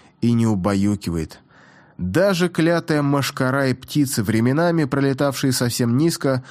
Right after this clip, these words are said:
словно насмехаются, напоминая одним своим видом, что ничто не вечно. Состояние мужчины ухудшалось с каждым месяцем.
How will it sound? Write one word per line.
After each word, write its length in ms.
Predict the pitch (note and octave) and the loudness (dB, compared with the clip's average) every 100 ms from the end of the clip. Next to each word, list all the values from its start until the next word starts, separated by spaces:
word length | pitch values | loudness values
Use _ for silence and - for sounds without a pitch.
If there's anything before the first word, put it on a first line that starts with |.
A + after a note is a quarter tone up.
| - - | -20 -16
словно 640 | - - E3 F3+ E3 D#3 C#3+ | -6 -2 0 2 2 0 0
насмехаются, 880 | C3+ B2+ B2 A2+ C3 B2+ A2+ - G#2+ | 0 0 -2 0 0 0 -2 -4 -4
напоминая 580 | A2 A#2 B2+ C#3+ C#3+ | -2 0 0 2 0
одним 280 | B2+ A2+ B2+ | 0 0 -2
своим 400 | A2+ A#2 A#2 A2 | -2 -2 0 0
видом, 480 | A#2 E3+ D#3 D3 C#3+ - - - - | 2 0 0 -2 -4 -8 -20 -20 -8
что 260 | - D3 | -4 0
ничто 640 | C3 A2 - - A2 G2 E2+ - | 0 0 -4 -2 0 0 -4 -8
не 240 | F#2+ G2+ F#2 | -2 0 0
вечно. 560 | G2 F2+ - D#2+ D2 _ _ _ - - - - _ - | 0 -2 -4 -6 -8 _ _ _ -20 -20 -20 -20 _ -4
Состояние 680 | A#2+ B2 - C#3+ F#3 F#3 F3+ | -2 -2 0 0 2 2 2
мужчины 460 | D3+ C#3 - D3 | 0 0 0 2
ухудшалось 680 | B2+ - A#2+ - D3 D3 C3 | 0 -2 -4 0 0 0 0
с 80 | - | -4
каждым 480 | - A#2 A2 A#2 A2 | -4 -2 -2 -2 0
месяцем. 680 | G#2+ G#2 G2 E2+ - D#2 | 0 0 -2 -8 -8 -10